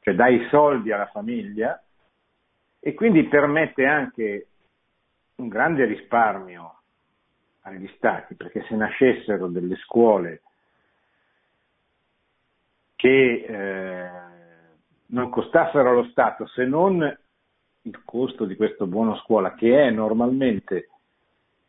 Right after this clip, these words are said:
che sarebbe molto inferiore al costo reale che oggi comunque lo Stato deve sostenere per far studiare un, un ragazzo. Quindi questo è un primo aspetto, ma poi in ogni caso la famiglia,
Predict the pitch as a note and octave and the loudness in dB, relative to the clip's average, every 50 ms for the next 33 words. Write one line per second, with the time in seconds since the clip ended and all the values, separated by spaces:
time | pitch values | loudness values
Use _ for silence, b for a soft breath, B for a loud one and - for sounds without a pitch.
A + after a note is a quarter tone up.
0 | _ _ _ _ _ _ _ _ - - - - - G#2+ A#2+ C3+ C3+ G#2+ G2 F#2 | _ _ _ _ _ _ _ _ -20 -18 -12 -4 0 4 4 4 4 2 0 -2
1 | F#2+ A#2 C3+ B2+ A#2+ - G#2 G2+ G#2 - C3+ C#3+ C#3+ A2 G2 G2 G2 G2 G2+ A2 | 0 0 0 0 0 -2 -6 -6 -4 -2 0 2 2 2 2 2 2 2 2 2
2 | B2+ C3 - _ _ _ _ _ _ _ _ _ _ _ _ _ _ - A2+ - | 0 0 -2 _ _ _ _ _ _ _ _ _ _ _ _ _ _ -10 -10 -10
3 | - - G#2 G#2 G2 - - A#2+ A2 G#2+ C3+ B2+ G#2 F2 E2+ E2 G2+ B2+ B2+ - | -6 -4 -4 -4 -4 -2 0 2 4 6 6 4 4 2 0 0 0 0 0 0
4 | A2 G2 F#2+ F#2+ G2 G2+ G2 F2+ G#2+ A#2 A#2+ - _ _ _ _ _ _ _ _ | -2 -2 0 0 0 -2 -2 -2 -2 -4 -4 -4 _ _ _ _ _ _ _ _
5 | - - B2+ A#2 G2 F2+ G2 - - C3 G#2+ F#2+ - - - A2 - - G#2 F#2+ | -2 0 0 0 0 -2 -4 0 2 2 2 2 0 0 0 0 0 0 -2 -2
6 | F#2+ G2 F#2 - - A2 - - - C#3 B2+ F#2+ E2+ F2 G2 A2+ A2 - - _ | -2 -4 -4 -4 -6 -6 -6 0 0 2 2 2 0 0 2 2 0 0 -2 _
7 | _ _ - F#2+ F2 - F#2+ F2+ - - G#2 F2+ F#2 F2 E2 E2+ F#2 G2 F#2+ F2 | _ _ -8 -8 -6 -4 -6 -8 -6 -8 -6 -6 -6 -6 -6 -6 -6 -6 -6 -6
8 | - D#2 F#2+ F#2+ F#2 F2+ F2 F2 E2+ E2+ - F#2 F2+ - F#2 F2 E2+ E2 D#2+ - | -8 -10 -12 -14 -14 -12 -14 -14 -16 -18 -20 -20 -20 -18 -18 -18 -16 -16 -16 -16
9 | - _ _ _ _ _ _ _ _ _ _ _ _ _ _ _ _ _ _ _ | -18 _ _ _ _ _ _ _ _ _ _ _ _ _ _ _ _ _ _ _
10 | - C#3 A#2 - - C3 - - F3 C#3 B2+ B2+ B2 - C#3 D3 D#3 D3+ C#3 B2+ | 0 0 0 0 0 0 2 4 4 6 4 4 2 2 2 2 4 4 2 2
11 | A#2+ - - - B2 A2 - - A2+ A2 C#3 D3+ - A#3 A3 D3+ C3 C#3 D#3+ F3+ | 0 -2 -4 -2 -2 -2 -2 -4 -4 -4 -4 -2 2 4 4 4 4 2 0 0
12 | E3 C3+ - - - A#2 A2+ G#2 G#2 - A2+ A2 A2+ A#2 - - B2+ C3 D3 E3+ | -2 -4 -2 0 0 2 2 0 -2 -6 -8 -8 -6 -6 -6 -8 -8 -10 -10 -12
13 | D#3+ B2 A2+ A#2 A2+ A2+ A#2 A#2+ | -12 -8 -4 -2 -2 -2 -2 -4